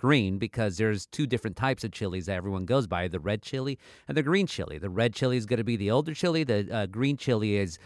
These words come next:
from the chili peppers that are grown along the way that are picked when they're unripe. And then from there, people put them into cheeseburgers. They put them into stews.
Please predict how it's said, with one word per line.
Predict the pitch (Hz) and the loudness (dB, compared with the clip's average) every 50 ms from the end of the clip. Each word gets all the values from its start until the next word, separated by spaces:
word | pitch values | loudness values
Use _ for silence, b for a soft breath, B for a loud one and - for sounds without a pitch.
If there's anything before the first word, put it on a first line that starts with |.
| B B B | B B B
from | B - 131 113 101 | B 2 2 4 4
the | 104 107 | 4 0
chili | - - 156 151 143 123 | 2 4 4 4 4 4
peppers | - - 180 208 208 - 143 123 117 113 107 98 | 2 4 4 4 4 4 6 6 6 6 6 4
that | 113 | 2
are | 104 104 | 2 2
grown | 98 101 117 123 123 120 | 2 4 4 6 6 6
along | 113 107 117 117 113 107 | 6 6 4 4 4 4
the | 107 101 | 2 2
way | 98 110 107 113 113 | 4 4 4 4 4
that | 101 101 | 4 4
are | 95 92 - | 2 2 2
picked | - 120 104 - - | 2 0 0 0 -2
when | 110 98 | -2 0
they're | 101 101 - _ - | -2 -2 -2 _ 0
unripe. | 147 170 156 104 95 90 80 80 - | 0 2 2 2 2 2 0 -2 -4
And | 127 123 143 | -2 0 2
then | 151 135 | 0 2
from | - 156 151 147 | 2 0 0 2
there, | 135 170 180 185 190 196 - B B B B B B | 2 4 4 4 4 2 0 B B B B B B
people | 151 143 151 151 143 139 135 131 - _ - | 2 6 8 8 10 10 8 8 4 _ -2
put | 123 - - | -2 -2 0
them | 127 120 120 | 0 2 2
into | 110 - 117 - | 2 0 -2 -2
cheeseburgers. | - 165 160 147 117 92 87 90 76 69 82 71 76 78 | 2 2 4 4 4 2 0 -2 -4 -4 -8 -12 -10 -6
They | 85 110 104 | -4 -4 -2
put | - 123 117 - | 0 -2 -2 0
them | 123 120 110 113 | 2 2 2 2
into | 117 104 - - 113 | 2 0 0 -4 -4
stews. | - - - 165 165 143 110 92 80 | -4 -4 0 4 4 6 6 4 2